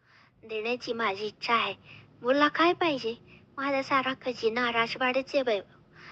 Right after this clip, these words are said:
का माझे शरीर?" ते सत्पुरुष म्हणाले, "खजिना, राजवाडा या गोष्टी तुझ्या प्रजेच्या आहेत, त्यांचा तू केवळ रखवालदार आहेस. तुझ्या शरीरावर तुझ्या पत्नीचा, मुलाबाळांचा हक्क आहे."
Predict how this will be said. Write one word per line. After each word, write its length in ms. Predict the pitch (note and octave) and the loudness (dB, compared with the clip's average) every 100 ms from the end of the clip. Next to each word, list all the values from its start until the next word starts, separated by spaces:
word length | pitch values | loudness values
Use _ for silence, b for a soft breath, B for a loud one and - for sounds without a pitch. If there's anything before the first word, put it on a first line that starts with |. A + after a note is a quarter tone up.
| B B | B B
का 140 | - F4+ | 2 4
माझे 300 | E4+ D#4+ E4 | 4 4 0
शरीर?" 340 | - B3+ G#4 - b b b b b - | 0 -2 -2 -4 b b b b b -8
ते 60 | |
सत्पुरुष 560 | D#4 D#4+ - B3+ C#4+ - | 0 0 2 0 0 -4
म्हणाले, 420 | C4 A#3 G#3 G3 G#3+ - | -2 0 0 -2 -4 -4
"खजिना, 520 | A#3+ A#3 A3+ A#3+ A#3+ | -4 0 0 2 2
राजवाडा 500 | A3 G3+ G#3 G3+ G3 - B B B - | 2 -2 -2 -2 -2 -6 B B B 2
या 80 | D#4+ | 4
गोष्टी 360 | D#4+ D#4 F#4 | 4 2 0
तुझ्या 280 | F4+ F#4 G4 | 2 4 4
प्रजेच्या 540 | F4 B3 G3 G#3 D#4+ | 4 0 0 0 2
आहेत, 200 | C#4+ G#3 - - B B B - | 2 0 -10 -18 B B B -4
त्यांचा 300 | C#4+ C#4 D#4+ - | -2 2 2 2
तू 60 | |
केवळ 360 | F4 E4 E4+ F4 | 2 4 6 6
रखवालदार 640 | D#4 C4+ A#3 A#3+ A#3 C4+ | 4 2 -2 0 2 2
आहेस. 380 | C#4 A3 F#3+ - - B B B - - | 2 -2 -10 -14 -20 B B B -12 -2
तुझ्या 180 | C4+ D#4 | 2 4
शरीरावर 560 | D4 B3+ A3+ A#3+ B3 | 4 4 4 2 2
तुझ्या 300 | C4 C4+ D4 | -4 0 0
पत्नीचा, 600 | D4 A#3 - A3+ A3+ B3 | 0 -8 -10 -12 0 0
मुलाबाळांचा 760 | A#3+ G3+ G3 G3+ G#3 G3+ - - - B B B B - | 2 2 4 4 4 2 -12 -20 -20 B B B B -4
हक्क 260 | B3 - C4 | -4 2 4
आहे." 380 | A3 F#3+ - | 4 0 -10